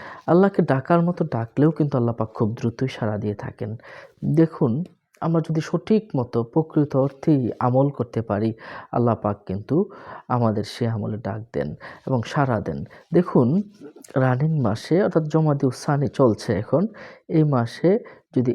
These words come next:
এই দোয়াটা, দুটা ইসমে আজম, একদম সবচেয়ে বড় নাম দুইটা আল্লাহ পাকের, এই নামগুলো নিয়ে যদি আল্লাহকে ডাকেন তাহলে কি হয়?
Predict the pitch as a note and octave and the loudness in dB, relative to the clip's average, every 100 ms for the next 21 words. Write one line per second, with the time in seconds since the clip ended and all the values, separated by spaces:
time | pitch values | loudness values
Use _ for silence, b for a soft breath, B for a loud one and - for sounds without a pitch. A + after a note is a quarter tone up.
0 | - D3+ D3 C3+ A2 - D#2 - - B | 2 4 4 2 0 -2 -6 -8 -14 B
1 | B - B2+ A#2 A#2 C#3+ - D3 A#2+ C3 | B -8 -4 0 2 0 -2 2 4 6
2 | C3+ C#3+ G2+ D#2 F3 G#3 - A3+ - D3 | 4 4 2 4 2 2 -2 -4 -2 2
3 | D3 D3+ F3+ D3+ G#2+ A#2 B2 D3 C#3+ C3+ | 6 6 6 4 2 2 2 2 2 0
4 | G#2 - - - B B B A#2+ A2 - | -2 -4 -10 -12 B B B 2 2 0
5 | - - B B - C#3 C#3 A#2+ A#2 B2 | -8 -8 B B 0 2 2 0 0 2
6 | B2+ B2+ B2+ B2+ C3 B2 C3+ B2+ C#3+ - | 2 4 2 4 4 4 2 2 0 0
7 | F#3+ F3+ F3+ - D#3+ G3 | 2 2 2 -2 0 -2